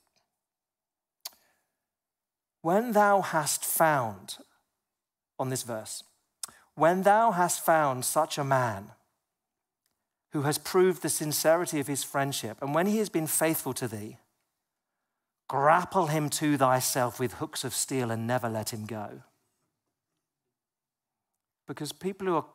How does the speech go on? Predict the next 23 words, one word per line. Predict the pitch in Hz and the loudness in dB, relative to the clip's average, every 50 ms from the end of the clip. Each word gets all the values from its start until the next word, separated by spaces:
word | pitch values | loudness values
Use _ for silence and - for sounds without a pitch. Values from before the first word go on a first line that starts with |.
| - | -16
constant | - - 175 170 165 - - - - 113 107 110 - - - _ - | -8 -4 -4 -4 -2 -4 -8 -8 -8 -10 -10 -10 -14 -18 -20 _ -8
like | - 139 131 127 - | -4 -4 -4 -4 -2
that | - 131 110 110 - - - - _ _ _ _ _ _ _ _ _ _ _ _ _ _ _ _ _ _ _ _ _ - | -4 -2 -2 -2 -6 -8 -16 -20 _ _ _ _ _ _ _ _ _ _ _ _ _ _ _ _ _ _ _ _ _ -14
are | 120 | -12
very, | 113 113 135 131 131 123 120 | -10 -4 -2 -2 -2 -2 -4
very | 113 107 110 127 123 117 107 104 | -6 -4 -4 -2 -2 -2 -4 -6
precious. | - - 127 117 107 - - 117 110 - - - - _ _ _ _ _ _ _ _ _ _ _ _ _ _ _ _ _ _ _ _ _ _ _ _ _ _ _ _ _ - - - - - - - - _ _ _ _ - - | -12 -10 -12 -10 -10 -12 -14 -16 -18 -18 -20 -20 -20 _ _ _ _ _ _ _ _ _ _ _ _ _ _ _ _ _ _ _ _ _ _ _ _ _ _ _ _ _ -20 -20 -20 -20 -20 -20 -20 -20 _ _ _ _ -18 -8
There | - 165 | -8 -8
are | |
two | - - 277 | -6 -6 -2
problems | - 214 180 160 120 | 0 0 0 0 0
when | 143 139 | -2 -4
you | 127 | -2
consider | - 135 - - 143 | -2 -4 -2 -2 -2
friendship, | 123 - 135 120 117 - - 135 - - - - _ - | -2 -2 -4 -4 -4 -6 -8 -10 -10 -12 -20 -18 _ 0
um, | 131 127 131 123 120 117 117 117 120 120 123 127 - _ - | 2 2 4 4 2 2 0 -2 -4 -6 -8 -10 -12 _ -8
and | 120 117 117 113 117 113 113 | -6 -4 -4 -4 -6 -8 -10
we've | 110 107 | -12 -14
just | - - | -14 -10
done | - 117 107 | -10 -8 -10
another | 117 113 107 | -10 -10 -8
ten | - 139 127 131 | -6 -4 -4 -4
minutes. | 127 117 - - | -4 -6 -8 -10